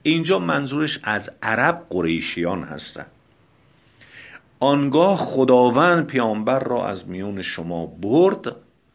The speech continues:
در حالی که او از شما خشنود بود و کمال رضایت رو داشت. پس متوجه باشید که خلافت او حق مسلم شماست.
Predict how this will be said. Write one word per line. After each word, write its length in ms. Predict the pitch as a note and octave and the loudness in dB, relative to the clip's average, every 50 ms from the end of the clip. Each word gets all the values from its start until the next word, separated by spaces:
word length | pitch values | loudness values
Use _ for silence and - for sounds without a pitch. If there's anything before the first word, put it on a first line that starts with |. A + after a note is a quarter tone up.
| _ _ _ _ _ _ _ - | _ _ _ _ _ _ _ -2
در 220 | G#2+ G2 G2 - | 0 0 0 0
حالی 580 | - - - - C3+ C3+ B2+ G#2+ F#2 E2+ D#2+ D#2 | -4 -6 -4 -2 0 0 0 0 -2 -6 -8 -8
که 260 | - - F2 D#2 - - - - | -8 -8 -6 -6 -8 -8 -10 -4
او 380 | B2 B2 A#2 F#2 E2 E2 - - | -2 0 0 0 -2 -4 -8 -8
از 240 | F#2 F#2+ F2 E2+ | -6 -6 -6 -6
شما 460 | E2+ - - - - A#2 A#2+ D3+ E3+ E3+ | -8 -8 -8 -4 -2 0 0 2 0 0
خشنود 720 | E3+ - - G#2+ F#2+ - - - G#2+ A2 G#2 - - - | -2 -4 -4 -4 -4 -4 -6 -8 -8 -8 -8 -10 -12 -14
بود 280 | - F2+ - - _ _ _ _ _ _ - _ _ _ | -16 -16 -16 -16 _ _ _ _ _ _ -20 _ _ _
و 160 | F#2 G2+ G#2 G#2 | -4 -2 -2 -2
کمال 640 | G#2+ - - - - A2+ A#2 B2 C#3+ E3+ F3+ E3+ D#3+ | -4 -6 -6 -4 -2 -2 0 2 2 2 2 2 2
رضایت 760 | D3+ - A2+ G2 - - F2+ E2 D#2+ E2 F#2 G2 F#2+ - - | 2 2 0 0 -2 -2 -4 -4 -2 -2 -2 -4 -4 -6 -10
رو 100 | - - | -14 -12
داشت. 400 | - - - - - - - - _ _ _ _ _ _ _ - | -12 -14 -14 -14 -16 -18 -20 -20 _ _ _ _ _ _ _ -6
پس 440 | - D3 A#2+ - - - - - - _ _ _ - - - - _ - | -4 -4 -2 -2 -2 -4 -4 -6 -10 _ _ _ -20 -20 -20 -20 _ -4
متوجه 680 | A2+ B2+ C3 C3 D3 C3+ C3 B2+ C3 B2+ C3 - E3 D#3+ | -2 0 0 2 2 2 4 4 4 2 2 2 2 2
باشید 640 | C#3 - C#3+ D3+ C#3+ C3 C3 - - E2+ - - | 0 0 0 2 2 2 2 0 -2 -4 -6 -8
که 260 | - - - C2 B1+ - _ _ - - - - - - | -12 -10 -10 -10 -10 -12 _ _ -20 -20 -20 -20 -10 -8
خلافت 840 | - - - C3 B2+ B2+ B2+ B2 A#2+ A#2 A#2+ - C3+ A#2 A#2 - | -6 -4 0 2 4 4 6 6 4 4 2 0 0 -2 0 0
او 260 | C3 - - E3 D#3+ - | 0 2 4 4 2 4
حق 320 | - E3 E3 E3+ - C3+ | 2 0 -2 0 0 0
مسلم 640 | A#2+ G#2+ G2 F#2+ - - G2 F2+ F2+ G#2 B2+ E3 F#3+ | 0 2 2 0 0 0 0 0 0 0 0 0 0
شماست. 640 | E3+ - - D3+ C#3 C3 C3 C3 C3 C3 - - | 0 0 -2 -2 -2 -2 -4 -4 -4 -6 -8 -10